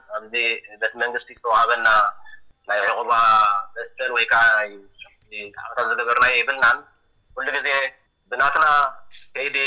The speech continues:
ብናትና ነገራት ምትሕብባር እናተሓባበርና ኢና ንኸይድ። ከምዚ ክብሎ ጸኒሐ እውን ኣብ ወሰናስን ናይ ናብቲ ሸነኽ ናይ ቃዛ ዘለዉ ኤርትራውያን ኣሕዋትና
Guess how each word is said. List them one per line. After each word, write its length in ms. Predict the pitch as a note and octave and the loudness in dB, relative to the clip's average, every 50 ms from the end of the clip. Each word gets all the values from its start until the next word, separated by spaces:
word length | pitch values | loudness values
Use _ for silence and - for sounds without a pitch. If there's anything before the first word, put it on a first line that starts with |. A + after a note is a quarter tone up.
| C3+ | -2
ብናትና 400 | C3 C3 B2+ B2+ B2+ - - C3+ C3 C3 C3 B2+ B2 B2 A#2+ A#2+ A#2+ A#2 A#2 A#2 A#2 A#2 - - - - _ - | 0 2 2 2 2 2 2 2 4 6 6 6 4 4 2 0 0 -2 -2 -4 -6 -6 -8 -14 -20 -20 _ -8
ነገራት 360 | A#2+ A#2+ C3 C3 C3+ C3 - | -6 -2 0 2 2 2 0
ምትሕብባር 520 | C3+ C3 - C3+ - C3+ C3+ - C3+ C3+ C3+ | -2 -6 -6 -6 -6 -6 -4 0 2 2 2
እናተሓባበርና 600 | C3 C3 B2 A#2+ B2+ A#2+ B2 B2 B2+ C3 C3 B2+ B2+ | 2 0 -2 -2 0 0 0 0 0 -2 -4 -2 0
ኢና 100 | B2 A#2+ | 0 0
ንኸይድ። 320 | A#2 - C3+ C3+ D3+ D#3+ - - - - - _ _ _ _ _ _ _ _ _ _ _ _ _ _ _ _ - | 0 0 0 0 0 -2 -6 -12 -20 -20 -20 _ _ _ _ _ _ _ _ _ _ _ _ _ _ _ _ -8
ከምዚ 220 | - B2+ C#3 C#3 | -6 -6 -4 -2
ክብሎ 200 | D#3 E3 E3+ E3+ E3 | -2 0 0 0 0
ጸኒሐ 240 | E3 E3+ E3+ D#3 D#3+ | 2 0 0 0 0
እውን 200 | D#3+ E3 D#3+ D3+ | 0 0 2 2
ኣብ 120 | C#3+ C#3+ | 2 2
ወሰናስን 500 | C#3+ D3 - D#3 D3+ D#3 D3+ - D3+ D3 C#3+ | 0 -2 -2 0 0 2 0 0 -4 -6 -2
ናይ 180 | C#3 C3+ C3 B2+ A#2+ A#2+ A#2+ A#2 A#2 A2+ A2 G#2+ _ - - - _ _ _ | 0 0 0 0 -2 -4 -6 -8 -10 -12 -14 -18 _ -16 -16 -18 _ _ _
ናብቲ 200 | - A2 A2 - B2 A#2+ | -8 -8 -8 -6 -8 -6
ሸነኽ 260 | - C3+ C#3 C#3 C3 B2+ | -4 0 0 2 2 2
ናይ 140 | B2+ B2 B2 | 2 0 0
ቃዛ 220 | - - - - C3+ | 0 -2 0 0 0
ዘለዉ 320 | C3+ C3+ B2+ A#2+ B2 B2 C3 A#2 A#2+ A#2+ - _ _ _ _ _ _ _ | -2 -2 -2 0 0 0 0 -2 -6 -12 -18 _ _ _ _ _ _ _
ኤርትራውያን 400 | A2+ - _ - B2+ B2 B2+ B2 | -20 -14 _ -2 0 0 0 0
ኣሕዋትና 340 | A#2+ A2 A#2 B2+ B2+ C#3+ C#3+ | 0 0 0 -2 0 0 0